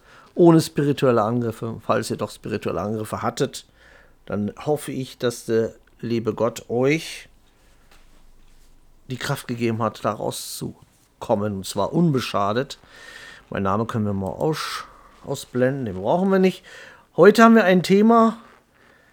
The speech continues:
welches da lautet, der Geist der Einsamkeit. Das gibt's doch gar nicht, Mensch.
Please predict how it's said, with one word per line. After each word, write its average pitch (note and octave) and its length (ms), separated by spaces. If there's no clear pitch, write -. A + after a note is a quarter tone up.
welches D#3+ 320
da E3+ 80
lautet, D#3+ 420
der C#3 140
Geist C#3+ 560
der - 240
Einsamkeit. F#3+ 1000
Das G#2+ 160
gibt's F3+ 200
doch A#3+ 180
gar B2+ 300
nicht, B2 280
Mensch. D#3 600